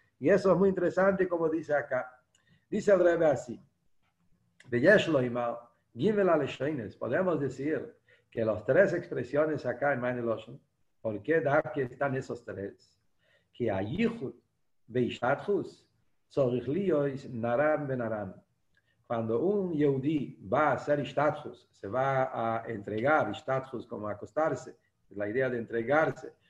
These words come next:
¿Eh? Cuando vamos a, a una tumba de un tzadik, la neshome del Yehudi, del Chosid,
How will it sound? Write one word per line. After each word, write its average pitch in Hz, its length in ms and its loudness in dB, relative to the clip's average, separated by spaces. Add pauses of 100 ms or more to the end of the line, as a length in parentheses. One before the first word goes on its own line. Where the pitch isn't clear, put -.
(220)
¿Eh? 117 320 -2
Cuando 104 260 -2
vamos 151 400 2
a, 123 180 2
a 123 220 -4
una 113 260 -2
tumba 160 300 2
de 135 100 2
un 123 120 -2
tzadik, 131 500 0
la 107 140 -6
neshome 147 500 0
del 131 220 -2
Yehudi, 123 380 0
del 135 160 -2
Chosid, - 400 -2